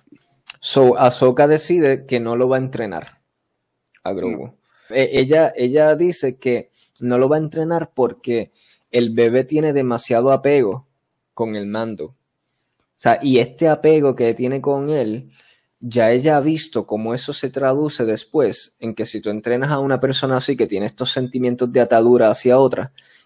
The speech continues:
Speaker 1: ella ha
Speaker 2: Ujú.
Speaker 1: visto en carne viva, ca-, en, en vida propia,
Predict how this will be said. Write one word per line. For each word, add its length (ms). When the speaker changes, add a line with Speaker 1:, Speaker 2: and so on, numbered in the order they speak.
Speaker 1:
ella 380
ha 60
Speaker 2:
Ujú. 40
Speaker 1:
visto 320
en 120
carne 400
viva, 500
ca-, 180
en, 120
en 200
vida 240
propia, 380